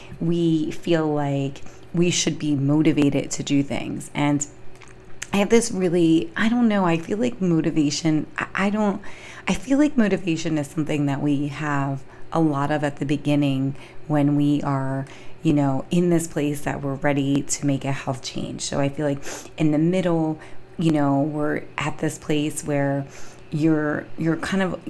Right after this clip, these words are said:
even though you're scared, you might be embracing a little bit of the, um, the unknown or the uncertainty of what's before you, but you have something within you that feels like you're motivated to keep going and to start,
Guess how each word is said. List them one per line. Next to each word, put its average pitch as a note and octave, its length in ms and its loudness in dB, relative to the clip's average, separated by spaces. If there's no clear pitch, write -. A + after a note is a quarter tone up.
even F#3 300 4
though F3 100 6
you're D#3+ 200 4
scared, D3+ 680 0
you D3 120 -2
might D3 260 0
be D3 320 2
embracing C#3+ 760 2
a C#3 100 2
little C#3 240 0
bit C3+ 200 0
of C3 220 -2
the, C3 340 0
um, C3 480 0
the E3+ 200 2
unknown D3+ 580 6
or C#3+ 60 4
the C#3 120 2
uncertainty C#3+ 640 2
of C#3 120 -2
what's C#3+ 180 0
before C#3+ 420 0
you, C#3+ 440 2
but C#3 280 0
you D#3 140 2
have D#3 240 2
something D#3 360 2
within D3 320 2
you C#3+ 280 4
that C3+ 260 0
feels C#3+ 380 2
like C#3+ 180 2
you're C#3 140 2
motivated C#3+ 800 2
to C#3+ 120 -4
keep C#3 400 2
going C#3 640 0
and C#3+ 180 4
to C#3 140 0
start, - 420 -2